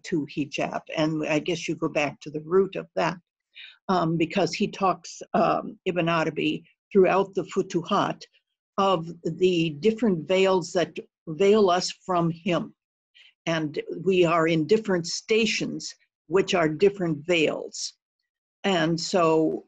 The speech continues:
I'm wondering, does that pertain to any, uh, one element of this, or is there, um, will you be going on to speak further about,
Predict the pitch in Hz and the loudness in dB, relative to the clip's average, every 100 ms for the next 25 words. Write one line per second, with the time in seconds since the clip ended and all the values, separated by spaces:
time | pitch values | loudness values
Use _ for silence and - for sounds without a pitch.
0 | - 180 165 170 175 180 165 160 - 170 | -2 0 0 0 0 2 2 0 -4 -2
1 | 170 170 165 156 - - - 233 233 240 | -2 0 -4 -4 -6 -8 -4 0 2 0
2 | 233 240 - 202 208 202 196 - - - | 0 -2 0 2 2 2 0 -2 -10 -18
3 | - - 160 175 180 156 - 202 233 254 | -14 -12 -8 -2 0 0 2 4 4 2
4 | 226 226 196 220 220 220 175 160 165 160 | 0 -6 0 0 2 -2 -2 0 0 -2
5 | 156 175 165 160 - _ _ _ - 165 | -2 0 2 0 -6 _ _ _ -2 -2
6 | 156 147 - _ _ _ _ 160 170 160 | -2 -6 -12 _ _ _ _ -6 -2 2
7 | 180 160 170 175 175 170 - 165 156 156 | 2 4 2 4 2 0 0 -2 0 -2
8 | 160 160 160 156 - - 220 220 - - | -6 -8 -10 -8 -8 -2 -2 0 -8 -2
9 | 185 190 208 208 180 185 185 | 0 2 2 2 0 0 0